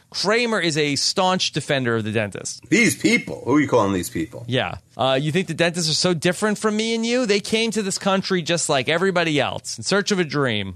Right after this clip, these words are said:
Speaker 2: Right. They're from New Jersey.
Speaker 1: Yes, or Tim Whatley is at least. Uh, Kramer
Speaker 2: Yeah.
Speaker 1: is the first one to brand Jerry as an anti-dentite.
Speaker 2: Yeah, which is probably true. He, he doesn't respect dentists.
Speaker 1: Yes.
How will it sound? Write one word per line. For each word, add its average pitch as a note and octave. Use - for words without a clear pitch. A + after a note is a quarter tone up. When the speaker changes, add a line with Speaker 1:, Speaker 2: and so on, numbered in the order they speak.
Speaker 2:
Right. G2
They're C#3+
from G#3
New G3+
Jersey. G#3
Speaker 1:
Yes, G#2+
or B2+
Tim F3
Whatley D#3
is A2
at A2
least. G2+
Uh, C#3
Kramer A3+
Speaker 2:
Yeah. D#3
Speaker 1:
is C#3
the D3
first F#3
one E3
to D#3
brand D3
Jerry C#3
as A#2
an B2
anti-dentite. C#3+
Speaker 2:
Yeah, A2
which A#3+
is B3+
probably G#3+
true. G2+
He, A2+
he B2
doesn't A#2
respect F#2+
dentists. -
Speaker 1:
Yes. A2